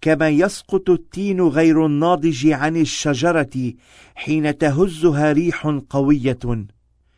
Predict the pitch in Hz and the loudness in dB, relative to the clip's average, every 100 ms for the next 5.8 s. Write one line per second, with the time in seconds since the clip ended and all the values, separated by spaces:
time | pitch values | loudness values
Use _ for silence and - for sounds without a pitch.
0 | _ _ - - 123 147 151 143 214 - | _ _ -20 -8 0 0 0 -2 -6 -2
1 | 220 220 214 185 - - 151 147 175 170 | -2 -2 -2 -4 -4 -2 0 2 0 0
2 | 165 165 160 _ _ _ _ _ _ - | 0 -2 -2 _ _ _ _ _ _ -2
3 | 135 139 190 214 208 185 180 - 165 147 | 0 0 -2 -2 2 0 0 -4 0 2
4 | 147 - 196 208 - 180 175 165 147 160 | 2 0 -2 0 -2 0 0 2 0 0
5 | 170 165 147 143 165 131 - | 2 4 6 6 4 2 -2